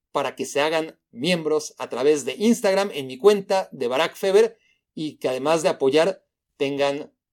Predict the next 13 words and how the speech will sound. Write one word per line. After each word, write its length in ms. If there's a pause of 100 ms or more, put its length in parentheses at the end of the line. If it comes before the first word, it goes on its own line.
(100)
todos 380
los 400
beneficios 720
que 160
ofrecemos 720 (300)
a 120
través 440
de 260
esta 720
membresía. 840
Háganlo, 580
háganlo 640
ahora, 640